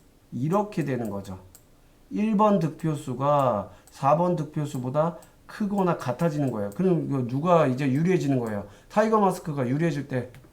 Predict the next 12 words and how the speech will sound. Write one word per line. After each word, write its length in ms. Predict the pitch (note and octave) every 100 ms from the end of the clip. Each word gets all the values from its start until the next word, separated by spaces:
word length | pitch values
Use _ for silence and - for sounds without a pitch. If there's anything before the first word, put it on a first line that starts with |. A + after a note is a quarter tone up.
| - _ -
그때는 880 | D#3 D3+ - F3+ F3 E3 D3 B2+ -
뭐라고 540 | - C#3 F3 F#3 E3+ C#3
얘기해야 560 | B2+ C#3 D#3 D3+ C#3
돼요? 420 | C3 C#3 F3 C4 - - - _ _ _ _ _ _ _ _ _ - _ _ _ _ - _
주민이가 640 | - B2+ C3 B2+ F3 A#3 - - - - - - - - -
"안 260 | - D#3+ F#3+
돼." 960 | G3+ G3+ G3+ G3+ G3+ G3+ G3+ G3+ G3
하고 500 | F#3 F3 G#3 A#3+ B3 - - - - - _ - - - - - - -
이렇게 380 | A#2+ A#2 A#2 G#2
절규를 760 | - D#3+ F3 F3+ D3 A#2+ G#2 B2
하게 180 | A#2+
되겠죠. 420 | G2+ F#2 E2 -